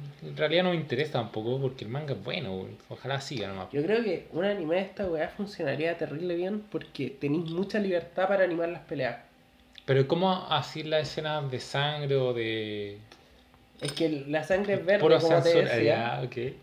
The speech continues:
Speaker 2: Para tu sorpresa,
Speaker 1: Ya.
Speaker 2: ¿eh? Para la mía también, cuando lo descubrí, la sangre es verde, entonces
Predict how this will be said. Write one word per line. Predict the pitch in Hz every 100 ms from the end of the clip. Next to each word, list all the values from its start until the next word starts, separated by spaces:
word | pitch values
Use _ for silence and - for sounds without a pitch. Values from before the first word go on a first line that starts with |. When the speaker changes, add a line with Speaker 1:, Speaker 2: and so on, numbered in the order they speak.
| -
Speaker 2:
Para | 175 190 196
tu | 202
sorpresa, | 208 196 - 208 208 156 151
Speaker 1:
Ya. | - 170
Speaker 2:
¿eh? | 403 403 381 208
Para | 214 214
la | 214
mía | 220 220 208
también, | 196 196 185 202
cuando | 214 220 214
lo | 196
descubrí, | 196 175 175 196 175
la | 165 185
sangre | 180 180
es | 165
verde, | 185 185 143
entonces | 143 170